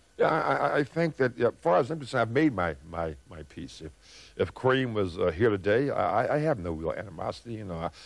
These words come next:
I don't, as I said, I don't think that he believes all those things he said. Uh,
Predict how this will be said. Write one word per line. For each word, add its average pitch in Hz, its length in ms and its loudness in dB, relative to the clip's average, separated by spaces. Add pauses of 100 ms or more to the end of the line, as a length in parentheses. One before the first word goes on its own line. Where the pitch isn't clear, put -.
(160)
I 120 100 6
don't, 127 160 6
as 107 140 2
I 117 40 0
said, 113 180 2
I - 20 2
don't 131 200 0
think 131 160 0
that 127 80 -8
he 120 180 -2
believes 123 440 2
all 95 100 -2
those 82 120 -4
things 87 220 -10
he 80 100 -10
said. - 280 -10 (480)
Uh, 85 440 0